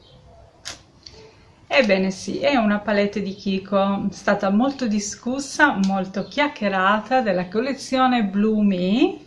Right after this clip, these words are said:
che non si sapeva bene se era una collezione giocattolo per via di questi packaging leggeri, morbidi. A me è piaciuta tantissimo.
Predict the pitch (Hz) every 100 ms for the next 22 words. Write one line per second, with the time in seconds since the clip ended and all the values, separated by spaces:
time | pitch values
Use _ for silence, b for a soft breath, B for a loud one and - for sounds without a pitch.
0 | B B B B - 196 214 285 - 208
1 | 214 226 202 196 196 202 185 175 - 202
2 | 190 180 180 185 180 180 180 - 202 196
3 | 175 170 175 B B B - 202 233 247
4 | 285 262 185 180 175 202 226 180 185 175
5 | 196 190 185 180 185 180 180 185 180 226
6 | 240 233 190 180 190 208 214 226 233 233
7 | - 185 190 220 226 196 175 180 - 180
8 | 196 - 190 190 - 180 170 - - 175
9 | 175 180